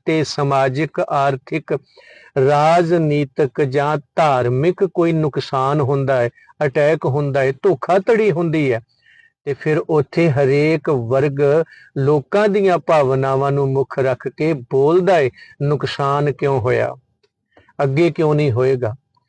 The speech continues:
ਜ਼ਿੰਮੇਵਾਰੀ ਕਿਸ ਦੀ ਹੀ, ਦੋਸ਼ੀ ਕਿਉਂ ਨਹੀਂ ਫੜੇਗਾ।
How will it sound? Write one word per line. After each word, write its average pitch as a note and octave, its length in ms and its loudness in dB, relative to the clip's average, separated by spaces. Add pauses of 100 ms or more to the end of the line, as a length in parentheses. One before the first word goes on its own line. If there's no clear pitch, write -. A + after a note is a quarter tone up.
(320)
ਜ਼ਿੰਮੇਵਾਰੀ E3+ 640 2
ਕਿਸ E3+ 240 -2
ਦੀ E3 180 0
ਹੀ, D#3+ 140 0
ਦੋਸ਼ੀ D3 360 0
ਕਿਉਂ D3 200 -2
ਨਹੀਂ C#3+ 120 0
ਫੜੇਗਾ। B2 420 -2